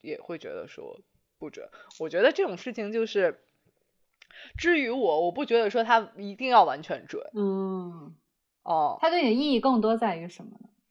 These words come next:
Speaker 1: 它对我的意义更多在于说，它指出了一些我自己可能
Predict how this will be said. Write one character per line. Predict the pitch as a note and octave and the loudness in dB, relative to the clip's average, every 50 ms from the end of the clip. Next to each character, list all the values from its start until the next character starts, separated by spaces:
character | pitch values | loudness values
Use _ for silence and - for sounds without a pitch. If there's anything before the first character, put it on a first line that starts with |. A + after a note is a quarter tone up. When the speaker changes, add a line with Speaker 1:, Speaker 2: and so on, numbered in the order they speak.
| _ _ - - - - - _ - | _ _ -20 -20 -20 -20 -20 _ 4
Speaker 1:
它 | - F#4+ | 6 6
对 | G4+ - A4 G#4 | 8 8 6 6
我 | A3+ F3 | 6 4
的 | E3+ F#3 | 0 -2
意 | A#3+ C#4 C4+ A#3 | -2 -2 -2 -4
义 | A3+ | -2
更 | - D4+ C4 A#3 A#3+ | -2 -2 -2 -2 -2
多 | B3+ B3+ B3+ C4 | 2 4 4 4
在 | B3+ C4+ A#3+ G#3+ | 4 4 2 2
于 | F#3+ F3 F#3 | 2 2 -2
说， | F#3+ - A3+ A3 A3+ | 0 2 2 2 4
它 | B3 C4+ C4 | 4 4 2
指 | C4 - - E3+ C#3 | 2 0 -10 -16 -16
出 | - - - A3+ B3 | -14 -10 -6 -2 2
了 | B3 A3+ G#3 | 4 6 4
一 | A3 A3+ | 4 2
些 | G3+ - - A#3 A#3+ A#3 | -4 -8 -2 2 4 4
我 | A#3+ A3+ G3 D#3+ D#3+ D3 - - | 4 4 2 0 0 -2 -2 -4
自 | - - C4+ D4 | -8 -8 -6 -6
己 | B3 - - - G2+ - - - | -6 -8 -14 -20 -18 -18 -16 -14
可 | - - - - D#3+ C#3+ | -12 -10 -6 -4 -4 -4
能 | C3+ C3+ A#2 G2 C3+ C3+ D#3+ F#3+ G3+ | -2 -2 -4 -4 -4 -6 -8 -12 -14